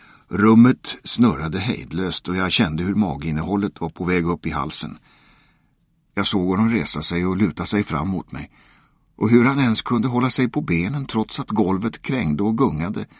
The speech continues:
övergick mitt förstånd. Sedan överväldigades jag av yrseln och medvetslösheten, och jag kände hans fasta grepp runt min arm när jag började falla ur soffan.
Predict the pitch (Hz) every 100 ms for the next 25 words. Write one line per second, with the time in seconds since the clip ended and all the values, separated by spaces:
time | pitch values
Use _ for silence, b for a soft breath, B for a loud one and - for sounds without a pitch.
0 | b b b 110 101 107 117 117 117 120
1 | - - - - - _ _ _ _ _
2 | _ _ _ _ _ _ _ - 98 87
3 | 90 92 - b b b b b 127 87
4 | 76 73 82 73 82 85 90 - 95 92
5 | - - _ _ 104 87 67 - - 73
6 | 73 _ _ _ 87 104 95 60 - 73
7 | - - 58 - - - _ _ _ _
8 | _ 95 92 87 104 82 90 95 - -
9 | 95 - 98 90 87 95 - _ - 90
10 | 80 92 87 78 80 92 - b b b
11 | 95 85 87 87 87 90 80 85 78 -
12 | - 65 -